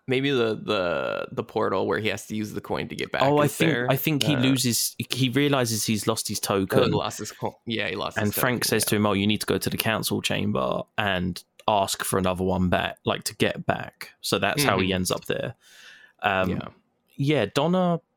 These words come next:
Speaker 2: Donna randomly stabs the stranger, which
Speaker 1: <laughs>
Speaker 2: feels very sudden. And I mean, I, I think you kind of implied it, but I would have liked a choice.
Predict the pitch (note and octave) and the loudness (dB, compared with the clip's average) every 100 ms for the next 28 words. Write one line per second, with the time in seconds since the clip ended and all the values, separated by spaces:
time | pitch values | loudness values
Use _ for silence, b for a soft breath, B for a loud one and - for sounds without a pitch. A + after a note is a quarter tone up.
0 | _ _ _ _ _ _ - C3+ F3 A3+ | _ _ _ _ _ _ -4 0 2 2
1 | E3 C#3 F3 E3 D#3 C#3+ - - A#2 A2+ | 2 2 2 2 2 2 2 0 -2 -2
2 | - - - G#2+ G2 F#2+ - G2+ F2+ - | -2 -2 -2 -2 -2 -2 -2 -2 -2 -2
3 | G2 - - - - - - B3+ A#3 - | -2 -2 -2 -2 -8 -6 -4 -2 -2 -4
4 | - - - - D#3+ D#3+ D3 C3+ C#3+ C#3+ | -8 -8 -4 0 4 4 2 2 2 2
5 | C3 - A2+ A2+ A#2 B2+ - _ G#2+ G2+ | 2 2 0 2 0 0 -4 _ 0 2
6 | G2 - - - b b b _ _ _ | 0 -2 -8 -16 b b b _ _ _
7 | _ _ _ _ _ _ B2+ A#2+ A#2+ - | _ _ _ _ _ _ 0 2 2 2
8 | F#2+ A#2 D3+ C#3 - G#2+ - G2 F#2+ F#2 | 0 0 0 -2 0 0 2 0 0 0
9 | G#2+ G#2+ G2+ - E3 G#3+ F#3 D#3+ - - | 0 0 0 0 2 2 0 0 -2 -4
10 | - - G2 B2+ - - | -2 0 2 2 0 -4